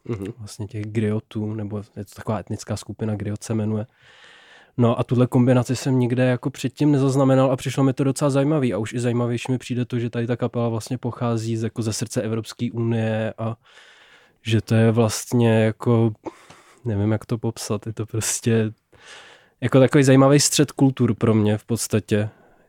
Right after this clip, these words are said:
Speaker 2: Ještě jako v, v této hudbě. No, klidně, klidně mě opravte, jestli nějakou takovouhle kapelu znáte, protože já vůbec jako, nevím, nikdy jsem nic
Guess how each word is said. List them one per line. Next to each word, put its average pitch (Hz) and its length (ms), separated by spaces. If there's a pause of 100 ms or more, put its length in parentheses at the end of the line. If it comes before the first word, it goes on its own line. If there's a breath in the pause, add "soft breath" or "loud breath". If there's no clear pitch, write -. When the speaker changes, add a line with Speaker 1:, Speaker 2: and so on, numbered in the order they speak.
Speaker 2:
Ještě 110 360
jako 113 180
v, 107 60
v - 240 (240)
této 117 200
hudbě. 107 360 (420)
No, 107 300 (120)
klidně, 113 380 (200)
klidně 117 220
mě 120 120
opravte, 117 440
jestli 110 180
nějakou 117 260
takovouhle 117 360
kapelu 117 380
znáte, 110 340
protože 110 220
já 107 120
vůbec 107 320
jako, 107 320 (260)
nevím, 104 220
nikdy 107 200
jsem 120 140
nic 117 140